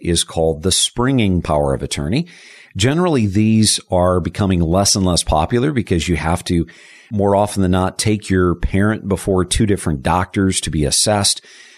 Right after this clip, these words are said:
for their mental stability and their mental faculty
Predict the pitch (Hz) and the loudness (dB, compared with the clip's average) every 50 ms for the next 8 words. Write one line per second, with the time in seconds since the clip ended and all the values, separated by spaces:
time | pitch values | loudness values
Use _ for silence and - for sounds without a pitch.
0 | _ _ - - - 90 87 87 87 82 73 85 85 80 76 73 - _ - 98 | _ _ -12 -6 -2 0 2 2 2 2 2 0 0 0 -2 -4 -6 _ -2 0
1 | 95 101 107 113 104 - 113 101 90 - - - 98 76 71 101 104 104 107 110 | 2 2 2 0 0 0 0 0 0 0 0 0 -2 -2 0 2 2 2 2 0
2 | - - 113 101 98 95 80 73 71 73 80 90 87 - 78 69 - - - 104 | 0 0 0 2 2 0 0 -2 -4 -2 -2 -2 -2 -2 -6 -8 -6 -4 -2 0
3 | 101 101 - - 104 95 - - 104 101 98 | 0 0 -2 -2 -4 -4 -2 -2 -2 -2 -2